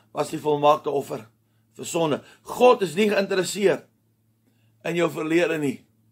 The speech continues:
As jy hom vandag vertrou, is jou verlede iets waarin hy nooit weer dink nie. Hy vat dit weg. Hy maak dit skoon. En weet wat? Die duiwel kan jou niks bied,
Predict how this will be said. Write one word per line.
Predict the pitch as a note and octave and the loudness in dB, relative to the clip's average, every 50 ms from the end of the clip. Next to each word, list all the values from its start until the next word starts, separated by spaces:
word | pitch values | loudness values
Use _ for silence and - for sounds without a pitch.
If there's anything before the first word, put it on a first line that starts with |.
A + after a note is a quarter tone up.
| _ _ _ _ _ _ _ _ _ - - - - _ | _ _ _ _ _ _ _ _ _ -20 -20 -20 -16 _
As | - F3 F3 D#3+ | -4 -2 0 2
jy | F#3+ | 2
hom | F#3 E3 | 0 0
vandag | D#3+ F3 D#3+ D3+ F#3 A3 A#3 A#3 - | -2 -4 0 6 8 8 8 8 6
vertrou, | D3 F#3+ F#3+ - _ - A#3 A#3 A#3 G#3 F3+ - - - - - - | 0 -8 -8 -6 _ 0 2 6 6 6 6 4 -2 -16 -20 -14 -10
is | D3+ C#3+ D3 | -8 -6 -4
jou | E3 E3 D3 | -4 -6 -4
verlede | - D#3+ D#3 D#3+ F#3+ A#3+ B3+ B3 A3+ A3+ G#3+ G3 - - - _ _ _ - | -2 -4 -2 0 2 4 4 6 8 8 6 6 4 0 -16 _ _ _ -6
iets | - A3+ A3+ - - - | -2 -2 -2 -2 -6 -4
waarin | C#3+ D3+ D#3+ E3 E3 E3+ E3+ E3+ | 2 4 4 4 4 4 0 -2
hy | E3 E3 | -2 -2
nooit | E3 E3 G3 A#3 A#3+ A3 - | 4 8 8 10 10 8 6
weer | D#3+ F#3+ F#3 F3+ | 4 2 2 2
dink | C3 D3+ F#3+ G3 F#3+ F#3+ | 2 2 2 2 2 2
nie. | F3+ E3 | 0 0
Hy | D#3+ D#3 | 0 0
vat | - - G#3+ A3 A3 A3 | 0 2 4 6 6 4
dit | - - - - C#3 | 2 -2 -6 -4 -2
weg. | D3+ D#3+ D3 - - - - _ _ _ _ _ _ _ _ _ _ _ _ _ _ _ _ _ _ _ _ _ _ _ _ _ _ - - _ _ - | 0 0 -2 -4 -8 -16 -20 _ _ _ _ _ _ _ _ _ _ _ _ _ _ _ _ _ _ _ _ _ _ _ _ _ _ -20 -20 _ _ -8
Hy | B2+ | -4
maak | C3 D3+ F#3 G#3+ A3 F3+ - | 2 6 8 8 8 6 2
dit | F3+ F3 - | -4 -6 -6
skoon. | - - - - - - A#3 A#3+ A3 F#3+ C#3+ A#2 - _ - _ _ - | -8 -10 -10 -10 -10 -4 2 2 2 2 2 -2 -12 _ -20 _ _ -14
En | C#3+ E3 | -8 -2
weet | F#3+ G#3+ A3 G#3+ | 2 4 6 10
wat? | A3+ A3+ G#3+ G#3+ - | 10 10 10 8 4
Die | - F#3 E3 | -6 -6 2
duiwel | - G#3+ A#3 C4 C4 B3 A#3+ A3+ - | 6 8 8 8 6 2 0 0 0
kan | G3 G#3+ | 2 4
jou | A3 G#3+ G3+ | 4 4 4
niks | G3+ G#3+ C4 C4+ - - - - - | 4 0 0 0 -2 -2 -6 -6 -4
bied, | C4 C4+ A#3 - - - | -2 -2 -2 -4 -6 -14